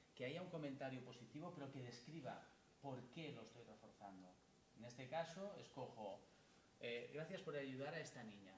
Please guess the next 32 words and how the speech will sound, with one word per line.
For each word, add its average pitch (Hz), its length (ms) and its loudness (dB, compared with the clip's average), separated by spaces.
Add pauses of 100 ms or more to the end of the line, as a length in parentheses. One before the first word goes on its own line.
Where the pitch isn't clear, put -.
(120)
eres 131 260 0
la 120 120 0
mejor, - 300 -6 (100)
campeona". 117 400 -2 (1300)
Si 107 120 -6
ella 107 160 2
no 127 120 4
se 151 120 2
da 135 180 6
cuenta 156 420 2
que 117 80 -4
ha 110 60 -4
sido 135 320 2
después 110 320 -6
de 120 60 2
ayudar 113 340 0
a 104 60 0
una 98 180 -4
compañera, 131 580 -2 (380)
sabe 113 320 -4
que 98 80 -8
la 92 80 -8
felicitamos, 131 680 -2
pero 107 140 -10
quizás 107 280 -10
esté 127 120 -8
buscando 120 480 -2
el 131 100 -2
por 101 240 -8
qué. 101 140 -10 (840)
Y 110 80 -8
sea, 117 440 2